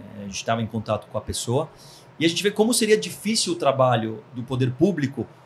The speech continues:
de ir lá, bom, mas ninguém viu, né, o carro passou, atropelou, mas ninguém anotou a placa do carro, et cetera e tal. E por onde que anda essa investigação? E pra gente, que a gente, a partir do momento que a gente viu ali o atropelamento,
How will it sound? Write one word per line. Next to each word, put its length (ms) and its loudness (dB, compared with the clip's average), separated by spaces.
de 180 4
ir 60 8
lá, 460 8
bom, 200 2
mas 100 4
ninguém 260 2
viu, 340 2
né, 100 2
o 60 2
carro 220 0
passou, 400 -2
atropelou, 580 2
mas 100 -4
ninguém 180 0
anotou 240 2
a 20 -2
placa 400 2
do 80 -10
carro, 380 0
et 60 -12
cetera 220 -10
e 40 -12
tal. 340 -2
E 420 -6
por 140 4
onde 180 8
que 160 6
anda 200 6
essa 180 2
investigação? 880 2
E 140 0
pra 240 4
gente, 400 4
que 100 0
a 40 4
gente, 240 0
a 40 -2
partir 200 -4
do 20 -4
momento 160 -6
que 60 4
a 40 4
gente 240 -4
viu 220 2
ali 120 2
o 80 2
atropelamento, 680 -4